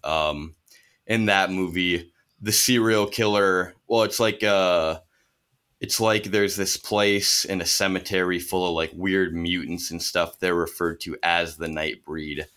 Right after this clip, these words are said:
And then the main character dies in the beginning, and he's brought back as a Nightbreed. And then there's this, like, serial killer doctor going around with this weird mask,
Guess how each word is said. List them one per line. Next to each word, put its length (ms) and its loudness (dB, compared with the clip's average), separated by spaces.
And 160 2
then 180 4
the 80 2
main 220 2
character 380 0
dies 440 0
in 100 -4
the 60 -4
beginning, 520 -2
and 80 -8
he's 180 -10
brought 340 -2
back 400 -2
as 340 -2
a 60 -8
Nightbreed. 680 -2
And 100 -6
then 140 -4
there's 200 -6
this, 220 -8
like, 240 -8
serial 420 2
killer 280 -2
doctor 420 -4
going 260 -4
around 300 -6
with 120 -14
this 180 -14
weird 320 -6
mask, 460 -6